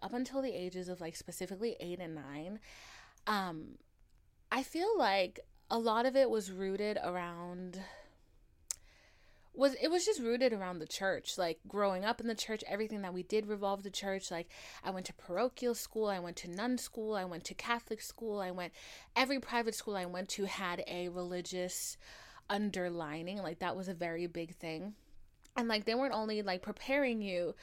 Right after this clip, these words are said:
for the world and, like, your education, they were, like, preparing you for, like, I don't know, like, some religious thing. Like, they wanted to keep, um, us religious. And, like, I even remember, like,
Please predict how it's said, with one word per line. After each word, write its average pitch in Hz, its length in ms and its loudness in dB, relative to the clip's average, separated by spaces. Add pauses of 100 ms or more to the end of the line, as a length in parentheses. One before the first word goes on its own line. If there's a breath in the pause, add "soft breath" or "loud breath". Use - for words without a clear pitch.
(300 loud breath)
for 190 680 6 (200)
the 214 160 2
world 220 540 8
and, 202 140 -2
like, 185 200 -2
your 208 100 2
education, 214 680 0
they 214 100 2
were, 269 160 4
like, 226 160 2
preparing 214 500 0
you 202 220 0
for, 196 240 -6
like, 180 240 -2 (840 loud breath)
I 269 120 12
don't 196 180 6
know, 202 220 2
like, 226 240 4
some 277 440 4
religious 233 960 6 (160)
thing. 285 360 8
Like, 196 200 0
they 208 120 4
wanted 214 380 -2
to 202 80 -4
keep, - 360 -6 (580 loud breath)
um, 180 460 2 (280)
us 208 360 2
religious. 208 840 0 (100)
And, 220 160 0
like, 208 220 -2
I 226 140 6
even 240 200 4
remember, 190 380 0
like, 170 260 0